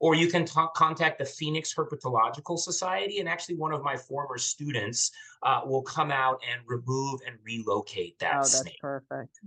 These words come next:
Speaker 1: Um,
Speaker 2: Yeah,
Speaker 1: so,
Speaker 2: that's good
Speaker 1: yeah.
Speaker 2: information to have.
Speaker 1: Yeah, yeah.
Speaker 2: For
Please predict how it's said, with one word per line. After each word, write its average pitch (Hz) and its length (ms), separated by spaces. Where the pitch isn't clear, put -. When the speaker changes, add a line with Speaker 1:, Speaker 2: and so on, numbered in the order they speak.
Speaker 1:
Um, 120 420
Speaker 2:
Yeah, 151 60
Speaker 1:
so, 131 260
Speaker 2:
that's - 20
good - 40
Speaker 1:
yeah. 190 40
Speaker 2:
information 170 520
to 156 80
have. 147 300
Speaker 1:
Yeah, 123 400
yeah. 117 360
Speaker 2:
For - 60